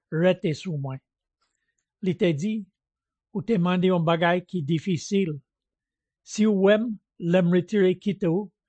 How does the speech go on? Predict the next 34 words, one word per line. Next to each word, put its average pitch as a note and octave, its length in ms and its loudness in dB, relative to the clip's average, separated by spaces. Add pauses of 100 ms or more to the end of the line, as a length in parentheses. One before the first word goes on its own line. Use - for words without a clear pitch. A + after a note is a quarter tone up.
(180)
c'est - 200 -4
comme G3 180 0
ça F3 200 0
la E3+ 180 2
pierre F3+ 340 0
pour. C#3+ 260 -8 (720)
Mais F3 380 -2
si A3 260 -2
c'est G#3+ 180 0
pas F#3+ 220 0
ça, F3 400 -4 (640)
ça F3 220 -4
pas F3 200 -2
fait. » - 340 -6 (1300)
Pendant G3 320 2
que F#3 80 0
t'as F#3+ 240 0
fait F#3+ 200 -2
route E3+ 320 -2
yo, G3 280 -4 (320)
et E3+ 100 -8
t'as F3 140 -2
pour D3+ 240 -2
aller, D3 340 -2 (500)
mais F3 160 2
voilà, E3+ 560 2 (140)
un F#3 160 -2
char E3+ 480 0
de F3 140 2
feu E3+ 400 0
avec E3+ 280 -2
cheval D#3+ 540 0
de D#3+ 120 -2
feu, D#3 200 -2